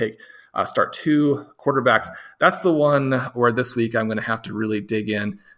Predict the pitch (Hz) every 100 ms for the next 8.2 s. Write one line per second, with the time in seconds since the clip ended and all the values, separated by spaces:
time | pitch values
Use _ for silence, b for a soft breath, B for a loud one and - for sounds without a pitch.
0 | - - - 156 147 139 110 - - 120
1 | 120 101 104 151 139 - 135 131 - 143
2 | 254 285 185 160 175 170 156 131 - 131
3 | 120 117 185 - 214 151 131 147 160 127
4 | 107 - - 120 B B B 139 123 233
5 | 226 196 151 143 - 135 131 120 b b
6 | b - 143 196 240 240 165 - 151 151
7 | 143 107 - 107 160 - 170 175 175 156
8 | - -